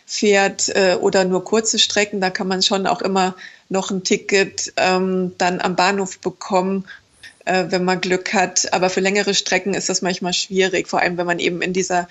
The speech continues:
etwas besseren Klasse fahren will. Dann gibt es auch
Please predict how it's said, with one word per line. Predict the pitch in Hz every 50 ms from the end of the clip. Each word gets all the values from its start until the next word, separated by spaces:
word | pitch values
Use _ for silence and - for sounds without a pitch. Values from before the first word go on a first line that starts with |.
| - - - - - -
etwas | - - 175 - 147 143 -
besseren | 190 180 185 196 180 175 175 165
Klasse | - 165 165 165 - 151 147
fahren | - - 180 170 160 156 170 170
will. | 175 175
Dann | 165 170 180
gibt | 180 - - 180
es | 185 - 180
auch | - 165 180 180